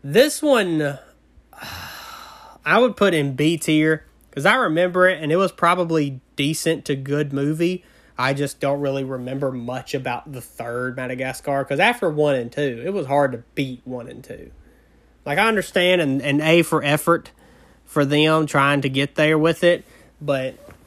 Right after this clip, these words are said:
I, there was not really any way they could beat out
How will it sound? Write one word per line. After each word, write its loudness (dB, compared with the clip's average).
I, 0
there 2
was 0
not -2
really -2
any -10
way -10
they -10
could -12
beat -4
out -6